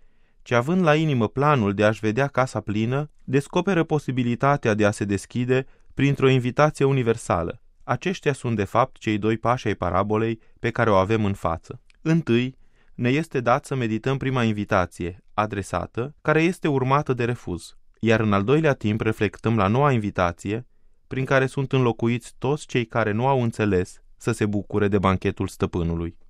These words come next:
Spuneam că totul începe cu un stăpân, o masă festivă, semn al abundenței, al harului și al dorinței de a se bucura împreună.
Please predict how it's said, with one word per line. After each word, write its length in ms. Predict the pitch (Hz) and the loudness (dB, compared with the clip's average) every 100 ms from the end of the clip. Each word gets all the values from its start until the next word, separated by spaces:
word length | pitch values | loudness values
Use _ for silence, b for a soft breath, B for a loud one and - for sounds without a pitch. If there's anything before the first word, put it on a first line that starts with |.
| - | -20
Spuneam 420 | - 139 156 185 | -8 -2 0 0
că 120 | 151 | -2
totul 320 | 139 165 147 | -2 -2 -2
începe 340 | 139 - 147 135 | -2 -2 -2 -2
cu 140 | - | -2
un 80 | 117 | -4
stăpân, 520 | - 110 98 85 80 - - - - | -2 -4 -4 -6 -6 -14 -18 -18 -8
o 80 | - | -2
masă 280 | 117 139 139 | 0 0 -4
festivă, 600 | 123 123 - 95 85 - - - - - | -4 -6 -6 -6 -6 -8 -14 -20 -20 -20
semn 340 | - - 160 175 | -12 -4 -2 0
al 100 | 147 | 0
abundenței, 800 | 127 123 120 135 107 - 87 - - - | 0 0 0 0 0 -4 -8 -8 -18 -6
al 140 | 107 | -4
harului 440 | 107 135 147 127 110 | 0 0 0 0 -4
și 140 | - | -2
al 120 | 107 | -2
dorinței 600 | 104 101 110 113 107 104 - b b | -2 -2 -2 -4 -4 -6 -8 b b
de 140 | 107 | -4
a 60 | 113 | -4
se 120 | 107 | -2
bucura 360 | 104 101 107 | -6 -2 0
împreună. 580 | 107 107 95 80 80 82 | 0 0 -4 -4 -6 -10